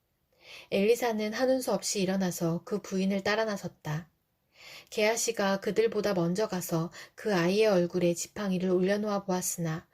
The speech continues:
아무런 소리도 없었고 아무런 기척도 없었다.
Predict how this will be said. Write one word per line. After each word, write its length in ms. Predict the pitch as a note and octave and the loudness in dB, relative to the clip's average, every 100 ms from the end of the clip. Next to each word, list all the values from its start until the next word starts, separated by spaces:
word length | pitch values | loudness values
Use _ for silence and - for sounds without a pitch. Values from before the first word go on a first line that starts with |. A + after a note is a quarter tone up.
| - - - | -20 -18 -12
아무런 400 | - G3 A3 A3+ | -2 0 2 0
소리도 340 | A3 C4 B3+ A3 | 2 2 4 4
없었고 600 | F3 - F3+ - F3 E3+ | 2 -2 -4 0 2 2
아무런 400 | D#3+ F3+ F#3+ F#3 | 2 0 0 0
기척도 480 | F#3 F#3 - - F#3 | -2 -6 -8 -4 -2
없었다. 600 | E3+ - E3 - D3 F3+ | -2 -4 -10 -8 -8 -8